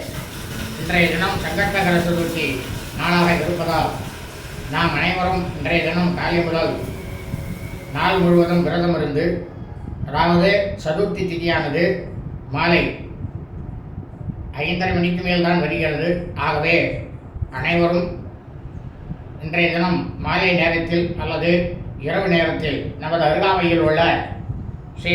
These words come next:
விநாயக பெருமான் கோவிலுக்கு சென்று அங்கு விநாயக பெருமானுக்கு நடைபெறும் அபிஷேகம் ஆராதனைகளில் கலந்து கொண்டு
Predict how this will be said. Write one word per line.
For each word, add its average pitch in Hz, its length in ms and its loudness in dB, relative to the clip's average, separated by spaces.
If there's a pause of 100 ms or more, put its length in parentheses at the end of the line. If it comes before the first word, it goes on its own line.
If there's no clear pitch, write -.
விநாயக 180 440 4
பெருமான் 170 440 -2
கோவிலுக்கு 160 460 0
சென்று 156 260 0 (440)
அங்கு 160 240 -2
விநாயக 185 360 2
பெருமானுக்கு 170 520 0
நடைபெறும் 170 400 0
அபிஷேகம் 165 520 0
ஆராதனைகளில் 151 680 -2
கலந்து 143 320 -4
கொண்டு 147 240 0